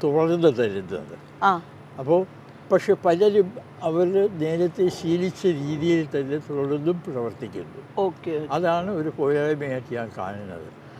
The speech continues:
Speaker 1: അപ്പോൾ ഈ ബ-, മ-, മാധ്യമപ്രവർത്തകർ യഥാർത്ഥത്തിൽ അവരുടെ ചുറ്റും നടക്കുന്ന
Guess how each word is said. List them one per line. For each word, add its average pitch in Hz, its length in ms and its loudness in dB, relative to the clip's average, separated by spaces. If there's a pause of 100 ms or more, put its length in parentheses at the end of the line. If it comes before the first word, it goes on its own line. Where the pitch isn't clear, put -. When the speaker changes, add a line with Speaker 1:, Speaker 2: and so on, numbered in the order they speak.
(200)
Speaker 1:
അപ്പോൾ 175 320 0 (460)
ഈ 139 200 -2
ബ-, 123 240 -6 (260)
മ-, 120 340 -8 (120)
മാധ്യമപ്രവർത്തകർ 117 1040 -2 (600)
യഥാർത്ഥത്തിൽ 170 760 0 (300)
അവരുടെ 170 440 0
ചുറ്റും 170 400 -2
നടക്കുന്ന 160 680 -4